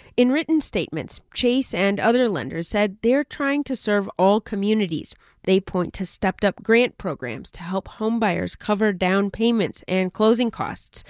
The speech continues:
and education programs around homeownership. This whole story has been about numbers, but that's not really what this is about.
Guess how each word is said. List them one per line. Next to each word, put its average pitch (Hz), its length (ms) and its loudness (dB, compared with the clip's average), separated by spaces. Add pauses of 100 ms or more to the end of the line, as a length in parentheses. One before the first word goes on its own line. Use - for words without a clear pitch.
(280)
and 220 160 6
education 247 600 0
programs 165 600 -4
around 202 340 2 (120)
homeownership. 233 720 0 (800)
This 359 340 2
whole 233 260 6
story 190 680 2
has 190 180 -4
been 170 180 -2
about 165 260 -6
numbers, 180 540 2 (460)
but - 120 -6
that's - 260 -4
not 370 200 2
really 254 380 4
what 196 260 2
this - 240 -2
is 185 140 0
about. 180 680 0